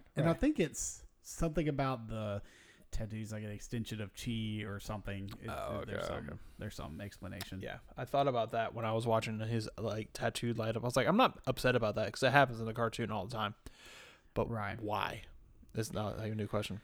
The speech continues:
Speaker 1: <sighs> All right, let me look at my list here.
Speaker 2: So while you're looking at your list, uh, Noah Ringer. I'll move my mic so I can look at my camera or my computer. Noah Ringer stars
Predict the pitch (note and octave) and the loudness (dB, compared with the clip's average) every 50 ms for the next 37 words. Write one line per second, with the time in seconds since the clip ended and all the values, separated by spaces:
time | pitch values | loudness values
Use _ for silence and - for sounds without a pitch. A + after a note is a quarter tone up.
0 | - - - - - - - - - D3 B2+ A2 - - - - - - E3 D#3+ | -12 -18 -20 -20 -20 -20 -6 -2 0 2 2 2 0 -2 -2 0 0 0 2 2
1 | C3+ B2 A#2 - G#3+ C4+ D4 C#4 C#3 B2 A2 G#2+ G#2 G#2 G2+ G2 - - G2 G2 | 0 -2 -2 0 2 4 4 6 4 4 2 0 -2 -2 -2 -4 -4 -6 -6 -2
2 | - - D3+ D3 C#3 E3 F#3 G3+ G#3+ G#3+ F#3 F3 D3 C#3 C#3 C#3 C3+ B2+ - - | 6 8 10 12 12 12 12 12 12 12 12 12 12 12 12 12 10 10 6 0
3 | - - - - C3+ C3 C3+ C3 C3 C3 B2 - - - - - - C3 C3 C3 | -8 -10 4 10 12 12 12 12 12 12 12 12 10 4 -6 -2 2 6 10 12
4 | C#3 D3 D#3+ D#3+ C#3+ C3+ C3 C#3 E3 F#3 - - - - _ - A2 A2 A2+ A#2 | 12 12 12 12 12 12 12 10 8 6 4 0 -16 -18 _ -6 -2 0 2 2
5 | A2 G2+ G2+ G#2 A2 C#3 D#3+ E3 - - - A#2 A2 A2 G#2 - - G2+ - - | 2 2 0 2 4 4 4 4 2 2 -2 0 0 0 0 0 0 -2 2 6
6 | - G3 F#3+ F#3+ F#3+ G3 G3+ G#3+ G3+ G#3+ - C3+ A#2 A2+ A2+ G2+ F#2+ G2 G2+ A#2+ | 8 10 10 10 10 8 6 4 2 4 6 6 8 6 6 4 2 2 2 0
7 | C3 - - - - - C3 B2 D3 D#3 F3 F3 - - - - - - - C3+ | -2 -4 -10 -8 -4 0 6 8 8 10 8 8 4 0 -6 -8 -4 4 12 12
8 | C#3 D3 E3 E3 D3+ D3+ D3+ D#3+ E3 - - C#3 B2+ B2+ | 12 12 12 12 12 12 12 12 10 12 12 12 12 12